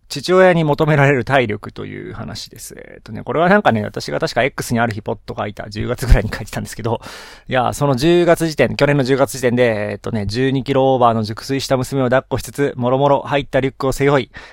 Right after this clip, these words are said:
傘を差しつつ、長靴を片手に持ちつつ、みたいな感じで帰ってきた日があったんですけど、いやー、まあ、長靴はね、あの、クリップみたいなの持っていけばよかったなと、その時は反省しましたけれども、いやいや、子育てってすごく体力がいりますよね。特に父親は結構ね、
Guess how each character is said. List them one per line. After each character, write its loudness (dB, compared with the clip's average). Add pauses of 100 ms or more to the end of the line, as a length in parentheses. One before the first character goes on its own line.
(120)
傘 2
を 4
差 0
し -8
つ -8
つ、 -4
長 0
靴 -4
を 2
片 0
手 0
に 0
持 2
ち -8
つ -4
つ、 0
み 2
た 0
い 0
な -4
感 -2
じ -8
で -2
帰 0
っ 4
て -6
き -10
た -6
日 -6
が 2
あ 4
っ -8
た 0
ん -2
で -4
す -10
け -8
ど、 2 (480)
い -8
や 4
ー、 0
ま 0
あ、 2
長 0
靴 0
は 4
ね、 -2
あ -6
の、 -6
ク -6
リ -4
ッ -10
プ -6
み -4
た -6
い -4
な -8
の -6
持 -2
っ -6
て -12
い -10
け -8
ば -4
よ -6
か -6
っ -6
た -8
な -4
と、 -16
そ -8
の -8
時 -10
は -8
反 -6
省 -6
し -8
ま -2
し -8
た -8
け -10
れ -8
ど -6
も、 -4 (460)
い -8
や 2
い 2
や、 0
子 0
育 4
て -2
っ -4
て -4
す -8
ご 0
く -4
体 2
力 -2
が -8
い -12
り -6
ま 0
す -8
よ -8
ね。 -8
特 -4
に -2
父 -4
親 6
は 4
結 -8
構 -8
ね、 -8